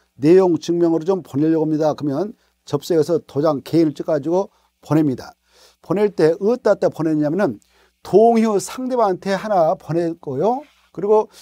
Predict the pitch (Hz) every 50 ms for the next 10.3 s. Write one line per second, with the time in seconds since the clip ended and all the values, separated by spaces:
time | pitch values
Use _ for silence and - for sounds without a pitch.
0 | - _ _ _ _ - 190 214 226 226 220 214 196 185 - - 247 233 233 220
1 | 202 175 165 - - 196 185 208 202 196 180 196 196 185 - - 170 180 170 202
2 | 190 220 214 226 214 - - 156 165 180 160 170 160 - - 160 156 151 - 208
3 | 226 254 - _ _ _ _ _ _ _ 139 135 143 160 190 202 - _ _ _
4 | _ - 175 190 190 196 175 - - 277 277 254 262 233 202 180 151 - 185 190
5 | 190 185 196 185 156 143 - 240 220 - - - 143 156 175 180 208 190 190 -
6 | 185 175 160 151 131 - 160 143 131 - - 123 117 117 - 208 220 202 170 170
7 | 170 170 - 180 180 190 180 - - - - - 254 247 233 - 170 139 123 127
8 | 151 208 269 - _ _ _ _ _ _ _ _ _ - 202 226 214 202 - -
9 | - 196 220 226 226 220 220 214 208 208 214 240 262 254 247 202 165 131 - 190
10 | 165 180 240 277 320